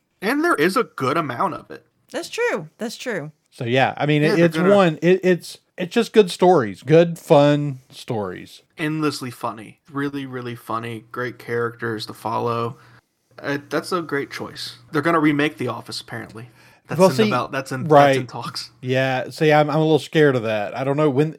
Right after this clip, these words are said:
Speaker 3: I, I, these days, I'm scared when somebody says reboot. It's like, what do you mean by using the word reboot?
Speaker 1: Is
Speaker 3: Because
Speaker 1: this gonna be a new Office sitcom, or is it, like, they're remaking it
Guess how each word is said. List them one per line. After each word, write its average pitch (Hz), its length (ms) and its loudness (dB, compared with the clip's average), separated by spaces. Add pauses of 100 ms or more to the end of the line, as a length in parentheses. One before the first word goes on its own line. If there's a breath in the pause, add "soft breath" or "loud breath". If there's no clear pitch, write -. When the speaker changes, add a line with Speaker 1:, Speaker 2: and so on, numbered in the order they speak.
Speaker 3:
I, 165 240 4
I, 185 120 2
these 202 260 0
days, 247 260 4
I'm 160 160 4
scared 170 380 0
when 135 160 -4
somebody 170 300 -2
says 143 240 0
reboot. 139 520 0
It's 123 140 -8
like, 143 160 -6
what 135 320 -2
do 175 80 -12
you 175 220 -6
mean 147 360 -4
by 117 200 -2
using 117 440 -8
the 117 80 -8
word 113 220 -4
reboot? 104 440 -8
Speaker 1:
Is - 100 -20
Speaker 3:
Because 143 240 -2
Speaker 1:
this 151 80 -2
gonna 160 120 -2
be 151 200 0
a 135 120 -4
new 139 460 4
Office 131 500 -2
sitcom, 190 640 0
or 151 160 0
is 143 120 -4
it, 135 80 -10
like, 127 200 -6
they're 131 160 -4
remaking 127 600 -8
it 123 180 -10